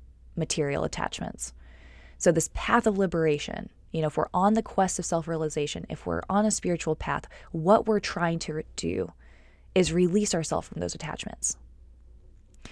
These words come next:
So again, I, I have a method and a reasoning for what I believe and how I, how I move through the world. And, um, and, um, going back to this, like, idea of critiquing New Age spiritual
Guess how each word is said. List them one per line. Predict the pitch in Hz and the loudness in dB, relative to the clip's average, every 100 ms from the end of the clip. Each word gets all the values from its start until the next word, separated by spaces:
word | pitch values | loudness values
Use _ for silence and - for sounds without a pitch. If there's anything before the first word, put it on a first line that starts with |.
| - - - - | -20 -20 -20 0
So | - | 4
again, | 202 247 226 | 6 6 6
I, | 175 160 | 4 6
I | 160 | 4
have | 170 196 214 | 4 2 4
a | 185 | 4
method | 165 214 - 175 | 4 2 2 0
and | 151 147 | 0 -2
a | |
reasoning | 143 175 180 160 139 143 - | -2 -2 -2 -4 -6 -8 -12
for | - - 160 156 151 147 147 - - | -10 0 2 4 2 0 -4 -12 -10
what | 151 156 151 | 0 2 4
I | 151 | 2
believe | 151 147 147 165 | 0 -2 -2 -2
and | 156 143 147 - - - | -2 -4 -8 -12 -16 -16
how | - - 156 147 | -8 0 2 4
I, | 143 143 151 - - - | 2 -2 -4 -6 -12 -10
how | - 147 | -4 -2
I | 147 | -2
move | 151 165 175 170 - - - - | -2 -2 0 -2 -6 -18 -20 -20
through | - 160 | -10 -6
the | 156 | -4
world. | 151 53 55 - | -4 -2 -2 0
And, | 156 151 - - - - - - | 0 0 -10 -18 -18 -18 -6 0
um, | 170 160 156 151 165 160 - - - - - - - - - - - - - | 4 4 2 -2 -4 -8 -16 -20 -20 -20 -20 -20 -20 -20 -20 -20 -20 -20 -2
and, | 202 185 170 170 | 2 4 2 0
um, | 170 - | -4 2
going | 202 208 | 4 6
back | 190 175 - | 6 6 4
to | 175 | 0
this, | 160 151 - | 0 0 0
like, | 156 - | 2 4
idea | 160 160 | 4 4
of | 156 | 2
critiquing | - 160 - 175 170 160 | -2 -8 -4 -4 -2 0
New | 156 | 0
Age | 151 147 | 0 -2
spiritual | - 156 156 - 151 151 | -4 0 0 0 0 0